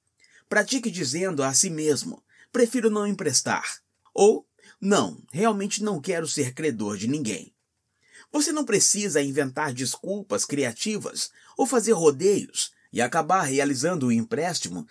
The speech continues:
e se sentindo vitimado. Simplesmente diga com franqueza o que vai fazer e descobrirá, primeiro, que não será incomodado porque deixou clara sua posição desde o começo.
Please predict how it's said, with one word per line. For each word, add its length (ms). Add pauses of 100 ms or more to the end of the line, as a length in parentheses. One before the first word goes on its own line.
(200)
e 60
se 120
sentindo 500
vitimado. 680 (440)
Simplesmente 720
diga 400
com 200
franqueza 720
o 120
que 120
vai 200
fazer 540 (260)
e 80
descobrirá, 800
primeiro, 460 (540)
que 80
não 160
será 280
incomodado 720
porque 260
deixou 360
clara 460
sua 260
posição 520
desde 440
o 40
começo. 560